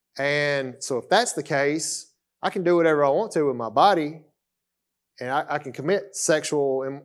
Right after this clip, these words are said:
immoral acts, and I can do all these things because my soul is good.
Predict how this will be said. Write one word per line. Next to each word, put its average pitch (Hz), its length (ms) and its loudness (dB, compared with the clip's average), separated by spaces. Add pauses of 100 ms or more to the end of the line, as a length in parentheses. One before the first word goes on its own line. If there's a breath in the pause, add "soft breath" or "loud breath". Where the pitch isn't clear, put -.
immoral 143 480 0
acts, 135 340 0
and 135 80 -6
I 135 60 -4
can 123 180 -10
do 190 180 6
all 165 180 8
these 139 180 -2
things 139 320 -2
because 120 380 -6
my 110 120 -12
soul 175 360 4
is 127 100 -2
good. 127 340 0